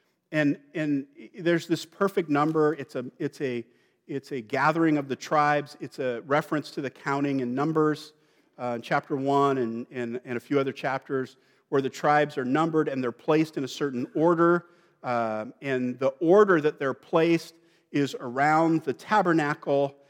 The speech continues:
and they're placed there numerically in a military form to protect one another. Basically, what happened is the tribe is exiting,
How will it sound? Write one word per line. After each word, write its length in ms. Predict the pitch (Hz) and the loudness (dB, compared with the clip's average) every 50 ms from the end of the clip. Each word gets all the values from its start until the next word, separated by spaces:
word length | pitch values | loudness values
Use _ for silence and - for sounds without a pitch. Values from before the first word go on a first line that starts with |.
| _ _ _ _ | _ _ _ _
and 160 | - 156 151 | -4 -4 2
they're 120 | 151 214 - | 4 4 2
placed 640 | 202 - - - - 220 220 247 277 269 - - - | 2 -2 -12 -2 2 6 6 6 6 4 0 -4 -4
there 300 | 160 135 127 123 127 135 | -2 -2 0 0 0 2
numerically 960 | 139 147 147 147 151 156 165 180 196 190 185 - - 143 127 123 120 117 123 - _ _ _ _ _ _ _ _ | 2 2 2 4 2 4 4 6 6 6 4 2 -4 -6 -6 -4 -4 -6 -8 -8 _ _ _ _ _ _ _ _
in 120 | 143 147 | -2 -2
a 60 | 147 135 | 0 2
military 600 | 139 143 151 165 175 165 - - 170 151 143 135 | 2 4 4 4 2 0 0 -2 0 0 0 -2
form 400 | - - 170 143 139 139 135 131 | -4 -6 -4 -2 -2 -2 -2 -4
to 140 | - - | -6 -12
protect 460 | - - 135 120 - - 117 - - - | -8 -8 -8 -8 -6 -8 -8 -8 -8 -12
one 140 | 113 101 | -12 -10
another. 320 | 98 98 95 92 92 90 104 _ _ _ _ _ _ _ _ _ _ _ _ _ _ _ _ _ _ 156 - | -10 -12 -16 -16 -20 -20 -20 _ _ _ _ _ _ _ _ _ _ _ _ _ _ _ _ _ _ -16 4
Basically, 320 | - 202 233 214 202 170 156 | 6 6 6 6 4 4 4
what 140 | 147 - | 4 2
happened 380 | - 165 160 156 - - 147 139 | 0 0 0 0 2 0 0 -2
is 100 | 127 117 | -2 -4
the 100 | - 131 | -8 -12
tribe 340 | - - 160 160 160 156 147 | -6 -2 0 0 0 2 0
is 140 | 127 - - | -2 -4 -4
exiting, 520 | - 151 147 - - 165 151 143 139 131 | -4 -4 -4 -4 -6 -4 -2 -2 -2 -2